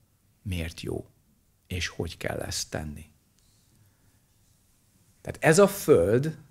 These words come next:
ahol mi élünk, ez nem jó vagy rossz hely. Annyifélét olvasol erről a bolygóról, az emberiségről, hogy mi miért vagyunk itt, és hogy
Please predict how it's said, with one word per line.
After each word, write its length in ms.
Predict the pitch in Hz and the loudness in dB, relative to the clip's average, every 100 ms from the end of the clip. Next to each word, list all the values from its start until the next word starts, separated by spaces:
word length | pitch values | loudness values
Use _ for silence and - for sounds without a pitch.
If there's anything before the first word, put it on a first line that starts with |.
| _ | _
ahol 220 | 123 127 | 2 6
mi 180 | 127 131 | 6 6
élünk, 600 | - 135 104 98 110 123 - | 6 6 6 6 4 2 0
ez 140 | 120 | 2
nem 220 | 135 202 | 6 8
jó 260 | 160 135 120 | 10 10 8
vagy 240 | 107 104 | 6 4
rossz 280 | 104 104 - | 4 2 2
hely. 400 | - 98 73 71 - _ _ _ _ _ | 2 0 0 -4 -12 _ _ _ _ _
Annyifélét 680 | - 170 170 - 123 117 113 | 4 6 6 4 4 4 2
olvasol 640 | 113 113 107 98 - 113 107 | 2 2 2 0 0 0 0
erről 320 | 107 107 101 | 0 0 0
a 100 | 98 | -2
bolygóról, 840 | 98 92 90 - 98 - 104 69 - - _ | -2 -2 -2 -4 -4 -2 -4 -4 -6 -16 _
az 120 | - | -6
emberiségről, 880 | 107 117 110 101 90 - 98 92 98 | 0 4 4 4 2 2 2 2 2
hogy 120 | 110 | 2
mi 80 | 139 | 4
miért 340 | 156 160 135 127 | 4 4 4 2
vagyunk 520 | 113 101 92 87 - | 0 2 -2 -4 -4
itt, 260 | 87 80 | -6 -6
és 140 | - - | -4 0
hogy 200 | 127 | 0